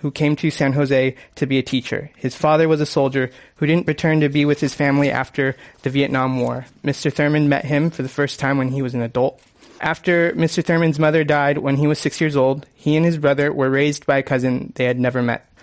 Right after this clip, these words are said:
Superintendent Thurmond's public education allowed him to attend Temple University, where he became a student body president. He earned dual master's degrees in law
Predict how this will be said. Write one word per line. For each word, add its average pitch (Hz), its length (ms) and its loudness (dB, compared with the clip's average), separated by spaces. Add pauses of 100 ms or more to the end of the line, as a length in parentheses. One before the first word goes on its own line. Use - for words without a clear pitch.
(260)
Superintendent 165 760 0
Thurmond's 143 400 0 (120)
public 151 380 0
education 139 600 -2
allowed 127 260 0
him 131 260 0
to - 140 -8
attend 127 400 -2
Temple 156 320 -2
University, 135 720 -2 (320)
where 131 140 0
he 135 120 -4
became 147 340 -2
a 135 60 0
student 190 300 -2
body 151 240 0
president. 123 420 -4 (480)
He 151 220 0
earned 156 440 0
dual 165 240 2
master's 156 420 0
degrees 120 420 -2
in 131 200 -2
law 143 300 2